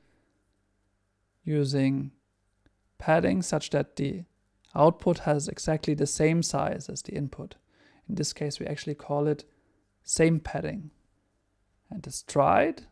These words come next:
is a way to reduce the size of the output. And it reduces really the resolution by moving over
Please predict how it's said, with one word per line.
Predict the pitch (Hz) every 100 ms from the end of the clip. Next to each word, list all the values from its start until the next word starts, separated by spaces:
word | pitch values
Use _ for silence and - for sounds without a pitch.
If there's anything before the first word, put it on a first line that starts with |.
| _ _
is | 190 180
a |
way | 175 180 180 202
to | 208
reduce | 202 214 202 220 247 190 - - - _ _ _ _ _ _ _ _ _ _ _ -
the | -
size | - - 139 139
of | 131
the | -
output. | - 143 - - - - _ _ _ _ _ _ _ _ _ _ _ _ _ _ _ _
And | 185
it | 151
reduces | - 147 170 185 196 214 -
really | 170 180
the | 175
resolution | 165 170 170 190 226 - 151
by | 139 135 139 139 - _ _ _ _
moving | 160 151 156 160 -
over | 156 160 156 147